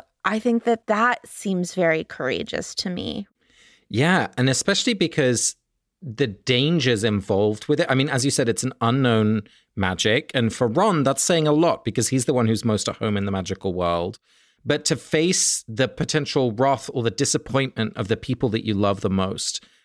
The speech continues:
Speaker 2: that takes a whole new courage. And, I mean, we see at the end of this chapter, we were kind of joking about it before, but Hermione is absolutely furious. You know, Harry embraces him pretty quickly with open arms. He has that moment of, like, "Do I berate him or do I welcome him?" And it's an easy choice for Harry.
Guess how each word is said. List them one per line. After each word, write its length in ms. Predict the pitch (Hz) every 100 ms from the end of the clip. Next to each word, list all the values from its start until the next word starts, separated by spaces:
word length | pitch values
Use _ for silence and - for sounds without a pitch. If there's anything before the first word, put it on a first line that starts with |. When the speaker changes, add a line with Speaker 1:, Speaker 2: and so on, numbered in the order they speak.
| -
Speaker 2:
that 240 | 139 147
takes 220 | - 160
a 60 | 147
whole 260 | - 135 123
new 240 | 120 113
courage. 420 | - 104 98 90
And, 220 | 127 123 - - -
I 100 | 151
mean, 160 | 160
we 80 | 151
see 220 | 160 226
at 100 | 208
the 80 | 151
end 120 | 151
of 60 | 151
this 120 | 139
chapter, 340 | - 165 - 110
we 120 | 120
were 40 |
kind 140 | 113 135
of 80 |
joking 340 | 98 135 135 135
about 200 | 110 110
it 80 | 117
before, 280 | - 214
but 160 | - -
Hermione 440 | 180 196 285 147
is 120 | 104 - -
absolutely 640 | 202 - - 113 98 113
furious. 680 | - 196 151 - - - - _ _
You 140 | 165 143
know, 80 |
Harry 300 | - 180 185
embraces 440 | 180 143 135 - 127
him 140 | 123
pretty 200 | - 151
quickly 340 | - 143 - 113
with 140 | 107
open 240 | 107 -
arms. 340 | 107 101 110 135
He 60 |
has 100 | 120
that 140 | 123 123
moment 280 | 117 113 120
of, 120 | 104
like, 240 | 101 -
"Do 140 | - 117
I 60 |
berate 380 | 101 117 113 156
him 200 | 120 117
or 80 | 101
do 120 | 107
I 60 | 95
welcome 380 | 101 113 120
him?" 160 | 101 98
And 80 | 95
it's 160 | 92
an 140 | 117 110
easy 180 | 113 101
choice 340 | - 98 92
for 100 | -
Harry. 400 | 85 90 90 98